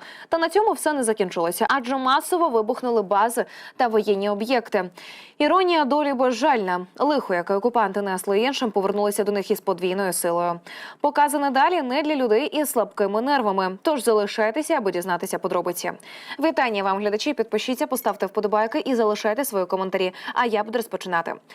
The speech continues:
У Росії сталася пожежа на трансформаторній підстанції Новочеркаської державної районної електростанції. Два енергоблоки дрес тимчасово виведено із експлуатації. Все покрили вибухи. Росіянин Василій Голубєв заявив, що Новочеркаську дрес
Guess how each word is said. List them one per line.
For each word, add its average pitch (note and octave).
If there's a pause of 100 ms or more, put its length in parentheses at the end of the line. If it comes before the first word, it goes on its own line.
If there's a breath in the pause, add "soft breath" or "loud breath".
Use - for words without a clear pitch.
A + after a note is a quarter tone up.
(240 loud breath)
У E4+
Росії F4
сталася D4+
пожежа D4
на A#3
трансформаторній A#3+
підстанції B3
Новочеркаської A3
державної A3
районної G3+
електростанції. F#3 (580 loud breath)
Два B3+
енергоблоки C#4
дрес G3 (220 loud breath)
тимчасово B3
виведено B3
із A#3
експлуатації. G3+ (540 loud breath)
Все F#4+
покрили D#4+
вибухи. F#3+ (260 loud breath)
Росіянин C#4+
Василій A3
Голубєв A#3
заявив, G#3+
що G#3
Новочеркаську A3
дрес A#3